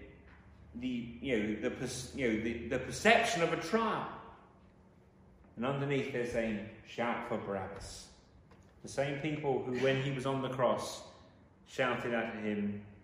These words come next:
"He saved others. He cannot save himself." So how do we learn from Christ's example? In the face of all of this, and we know that God is in control. We know God's wonderful plan of redemption.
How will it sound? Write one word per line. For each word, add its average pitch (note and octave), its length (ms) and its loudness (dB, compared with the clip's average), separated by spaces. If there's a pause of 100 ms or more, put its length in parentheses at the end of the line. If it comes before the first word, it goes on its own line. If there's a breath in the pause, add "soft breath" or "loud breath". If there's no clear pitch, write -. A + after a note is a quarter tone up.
(140)
"He G#2+ 120 -2
saved A2+ 480 0 (480)
others. G3 580 -2 (460)
He G#2 60 -6
cannot G2+ 420 -4
save F#2+ 340 -2 (640)
himself." F#2 460 -8 (1400)
So D3+ 160 0
how F#3 320 6
do F3+ 80 6
we E3+ 140 4
learn C#3 680 10
from A#2+ 140 -4
Christ's B2 440 4
example? G#2+ 600 0 (800)
In B2+ 120 -2
the C#3+ 100 4
face G3 460 4
of E3 120 -2
all F#3 240 8
of F3+ 140 4
this, - 460 0 (880)
and G#3+ 160 10
we B3 100 6
know D#3+ 480 6 (240)
that E3 200 -4
God D#3+ 260 8
is C3+ 140 2
in C#3 140 2
control. B2 520 2
We B2 140 2
know E3 280 6
God's D#3 300 4
wonderful D3+ 380 4
plan C3+ 340 4
of B2 120 0
redemption. A2 520 -4